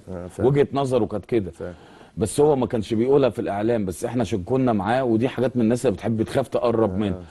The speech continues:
Speaker 1: صح.
Speaker 2: لأن ده مدرب محبوب جدًا، وده مدرب محبوب جدًا.
Speaker 1: آه.
Speaker 2: فيجي يقول لك راح دماغك، ما تك-، بس الحقيقة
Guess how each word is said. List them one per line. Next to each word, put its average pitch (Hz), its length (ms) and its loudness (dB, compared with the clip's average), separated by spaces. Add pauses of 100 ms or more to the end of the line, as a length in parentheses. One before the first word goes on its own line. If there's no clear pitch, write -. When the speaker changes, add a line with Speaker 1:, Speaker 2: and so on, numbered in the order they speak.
Speaker 1:
صح. 95 60 -8
Speaker 2:
لأن 110 380 2
ده 127 140 4
مدرب 123 420 2
محبوب 120 380 0
جدًا، 139 340 0 (480)
وده 117 300 4
مدرب 120 540 2
محبوب 113 400 -2
جدًا. 92 280 0
Speaker 1:
آه. 92 140 -12 (220)
Speaker 2:
فيجي 135 240 2
يقول 151 200 2
لك 123 140 0
راح 143 160 -2
دماغك، 123 480 0
ما 107 80 -2
تك-، 87 140 -4
بس 113 220 2
الحقيقة 135 560 0